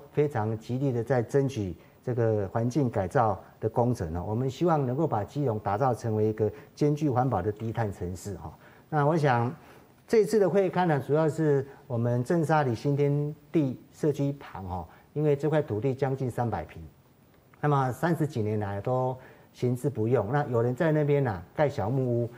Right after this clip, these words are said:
有人在这边啊这个，这个种菜种树哦，啊乱丢垃圾，非常脏乱。那特别是因为夏天期间哦，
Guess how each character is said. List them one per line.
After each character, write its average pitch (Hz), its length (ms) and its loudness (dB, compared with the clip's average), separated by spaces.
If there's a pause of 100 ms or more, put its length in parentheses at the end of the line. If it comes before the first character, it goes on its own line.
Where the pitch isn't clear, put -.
(160)
有 110 100 0
人 120 160 0
在 151 160 2
这 143 120 2
边 135 220 2
啊 92 100 -2 (240)
这 135 100 -6
个， 113 520 0
这 127 80 -4
个 113 260 0 (380)
种 143 200 0
菜 143 180 0
种 127 260 0
树 110 240 -4
哦， 90 200 -8 (160)
啊 123 120 -4
乱 135 180 2
丢 127 160 2
垃 120 160 0
圾， 107 200 -2
非 143 100 0
常 113 220 -2
脏 113 180 -2
乱。 104 180 -2 (300)
那 156 80 -2
特 180 160 0
别 156 160 2
是 160 100 -4
因 165 60 2
为 165 120 2
夏 156 200 2
天 151 160 2
期 131 200 -4
间 131 200 0
哦， 101 160 0